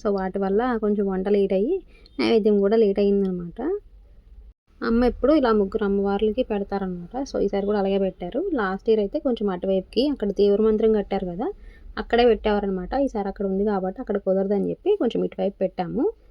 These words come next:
అక్కడ టీపాయ్ ఉంటే కొంచెం ఫ్రంట్‌గా పెట్టేసి అక్కడే పెట్టేసాం అనమాట. ఇంకా అమ్మ పెట్టేశారు. ఇంకా అందరం అయితే దండం పెట్టేసుకున్నాము. ఇంకా నైవేద్యం పెట్టేటప్పుడు ఇంకా కోన్ కూడా చూపిస్తారు కదా.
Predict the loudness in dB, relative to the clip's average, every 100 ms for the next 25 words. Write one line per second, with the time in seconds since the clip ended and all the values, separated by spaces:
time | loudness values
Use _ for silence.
0 | -6 -4 0 0 2 2 2 0 -2 -2
1 | -2 -4 -6 -6 -6 -8 -10 2 4 4
2 | 0 -2 -2 0 0 -4 -4 -4 -6 -8
3 | -6 -4 -4 _ _ _ -20 -8 -2 0
4 | 0 2 2 4 0 0 0 0 0 0
5 | 0 2 2 0 -2 0 2 2 2 0
6 | -4 -2 -2 0 0 0 -2 -10 -8 -6
7 | -8 _ -4 -2 4 6 6 4 2 0
8 | -2 -6 0 2 4 4 2 0 4 4
9 | 6 4 4 2 -2 -4 -8 -6 -6 -6